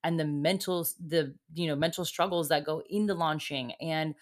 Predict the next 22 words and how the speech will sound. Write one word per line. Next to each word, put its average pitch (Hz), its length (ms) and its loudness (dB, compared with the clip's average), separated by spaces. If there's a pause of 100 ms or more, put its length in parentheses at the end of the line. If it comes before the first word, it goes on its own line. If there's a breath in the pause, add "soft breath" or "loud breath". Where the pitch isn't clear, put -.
(180 loud breath)
how 165 220 6
to 170 100 4
help 160 180 -2
me 170 120 0
understand 160 500 -2
how 147 60 -2
to 147 80 0
plan 151 320 -2
my 147 100 2
content 160 580 -4
for 147 120 0
it 143 100 -2
without 151 300 0
burning 151 340 0
out 151 280 2 (280 loud breath)
and 170 140 2
then 165 100 0
supporting 170 560 0
me 170 100 -2
through 170 260 -6
that 135 180 -2
launch, - 440 -10